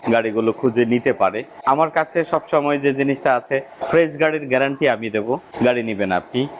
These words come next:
বাজেটও আমি মার্কেট থেকে বাইরে না, মার্কেটের ভেতরে সামঞ্জস্যতার সাথেই আমি দেব, তবে একটু বিশেষ ছাড়ের ব্যবস্থা রাখা আছে, সেক্ষেত্রে আপনারা ফোনে যোগাযোগ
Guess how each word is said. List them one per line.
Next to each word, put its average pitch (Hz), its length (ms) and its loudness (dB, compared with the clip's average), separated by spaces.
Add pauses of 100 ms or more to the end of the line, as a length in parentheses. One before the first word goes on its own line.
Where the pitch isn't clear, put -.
(120)
বাজেটও 156 640 6
আমি 139 520 6
মার্কেট 131 380 2 (120)
থেকে 135 200 0
বাইরে 123 300 0
না, 120 180 0 (220)
মার্কেটের 117 440 0
ভেতরে 110 560 0
সামঞ্জস্যতার 131 720 0
সাথেই 113 360 0
আমি 104 160 -2
দেব, 104 260 0 (380)
তবে 160 360 2 (180)
একটু 180 640 4 (160)
বিশেষ 160 320 2 (100)
ছাড়ের 156 320 4
ব্যবস্থা 139 460 0
রাখা 123 280 0
আছে, 110 300 -2 (420)
সেক্ষেত্রে 147 640 0 (160)
আপনারা 127 400 2
ফোনে 107 320 -2
যোগাযোগ 104 400 0